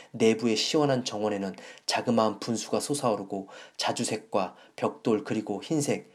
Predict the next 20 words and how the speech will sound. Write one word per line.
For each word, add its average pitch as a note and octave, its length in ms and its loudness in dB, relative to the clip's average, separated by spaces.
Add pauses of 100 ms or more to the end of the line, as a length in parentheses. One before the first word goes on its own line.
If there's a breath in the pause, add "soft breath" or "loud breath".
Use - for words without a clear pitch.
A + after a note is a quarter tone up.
(280 soft breath)
부켄빌리아 A#2 760 4
꽃이 - 460 2
담장에 A2+ 460 2
뒤덮고 A2 380 -4
있었다. G2 440 -6 (360 soft breath)
그들은 C3+ 440 8 (220 loud breath)
그 C#3+ 180 8
비밀 C#3 340 6
정원에서 A#2 580 2 (160 loud breath)
세 - 200 0
장에 D#3 260 6
갇힌 A#2 320 0
새들의 B2+ 480 4 (180 loud breath)
놀잇소리와 A2+ 800 0 (240 soft breath)
달구어 A2+ 500 4
판석을 D3+ 500 0
시키며 - 560 -4 (380 soft breath)
튀어오르는 C3 640 4 (200 loud breath)
물소리를 A#2+ 520 4
들었다. - 440 -8